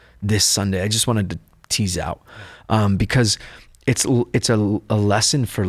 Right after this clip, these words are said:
leaders. It's a lesson for pastors. It's also a lesson for our church to understand. Like, there was a testimony in the announcements where a guy who was going through Pursuit, um, had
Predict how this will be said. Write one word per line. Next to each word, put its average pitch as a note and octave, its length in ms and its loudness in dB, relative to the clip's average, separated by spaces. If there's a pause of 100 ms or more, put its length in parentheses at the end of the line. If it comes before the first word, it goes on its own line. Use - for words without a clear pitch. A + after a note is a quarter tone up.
(120)
leaders. A#2 640 2
It's G2 140 -6
a G2 40 0
lesson F#2+ 340 0
for - 100 -6
pastors. F#2 560 -2
It's - 140 -4
also G2 240 0
a - 20 0
lesson F#2 240 0
for F2+ 140 -2
our F2 80 -2
church - 300 -4
to - 80 -4
understand. G2 420 -2
Like, F#2+ 180 -4 (360)
there A#2+ 100 4
was D3 100 2
a E3+ 60 0
testimony B2 560 0
in G2 100 0
the G2 80 2
announcements F#2 640 -2
where F#2+ 260 0 (140)
a G#2 60 -4
guy G2+ 320 2
who F#2+ 140 0
was F#2 160 0
going F#2+ 200 -2
through F#2+ 140 -4
Pursuit, - 460 -2 (800)
um, G2 360 0 (560)
had G#2 360 0